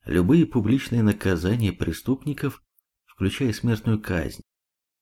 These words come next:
проводили именно на торговых площадях. Людишки злонравные именем Негумка да Камбулатка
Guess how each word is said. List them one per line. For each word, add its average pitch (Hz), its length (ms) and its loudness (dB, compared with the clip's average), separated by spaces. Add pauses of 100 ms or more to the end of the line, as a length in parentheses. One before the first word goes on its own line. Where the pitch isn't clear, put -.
(100)
проводили 90 560 2
именно 139 800 -2 (340)
на 143 140 -2
торговых 127 500 -2
площадях. - 720 -4 (1120)
Людишки 151 640 2
злонравные 156 920 0
именем 151 600 0
Негумка 131 560 2
да 123 140 0
Камбулатка 123 1000 -2